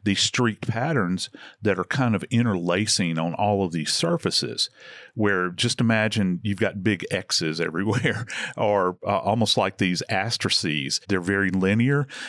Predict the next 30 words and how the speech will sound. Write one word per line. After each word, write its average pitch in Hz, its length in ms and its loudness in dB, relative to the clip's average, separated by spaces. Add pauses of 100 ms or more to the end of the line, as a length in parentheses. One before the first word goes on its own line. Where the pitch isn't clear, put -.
but 107 200 2
you 113 60 2
might 113 220 2
have 110 240 0
them 98 200 2
overlapping 98 720 0
depending 101 340 0
upon 90 240 -2
how 113 140 0
much 101 240 0
you're 90 80 0
moving 101 540 2
that - 140 -6
chainsaw 98 560 0
blade 95 280 2
around, 90 640 0 (500)
and 110 160 2
it 110 120 -2
can 110 160 0
be 120 120 2
quite 117 400 0
confusing. 98 880 0
You'll 101 280 2
come 120 200 2
up 90 120 0
with 87 120 2
a 78 60 -2
very 90 260 0
unique 76 320 -2
pattern. 101 460 -2